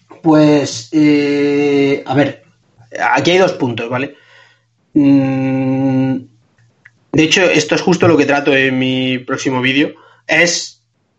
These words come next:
eso, o sea, tiene dos, dos baremos. Está la que va a pasar,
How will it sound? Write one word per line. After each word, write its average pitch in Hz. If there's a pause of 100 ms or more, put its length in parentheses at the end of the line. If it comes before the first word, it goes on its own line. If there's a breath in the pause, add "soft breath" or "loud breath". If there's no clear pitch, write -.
(100)
eso, - (160)
o -
sea, 127 (480)
tiene 185
dos, 180
dos 160
baremos. 123
Está 147
la 147
que 151
va 170
a 208
pasar, 220